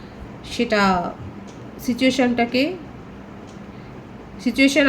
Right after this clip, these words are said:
আপনার ফরে যেতে পারে যদি সঠিকভাবে সিদ্ধান্ত নেন। সমস্যা আসবে, সেটা আপনার ফরে যেতে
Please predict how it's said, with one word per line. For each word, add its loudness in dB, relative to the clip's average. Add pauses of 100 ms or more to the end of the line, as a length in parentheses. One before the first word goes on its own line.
আপনার 2
ফরে 6
যেতে 2
পারে 4 (120)
যদি 4
সঠিকভাবে 2
সিদ্ধান্ত -2 (120)
নেন। -10 (520)
সমস্যা 6 (160)
আসবে, 0 (300)
সেটা 2
আপনার 6
ফরে 6
যেতে 2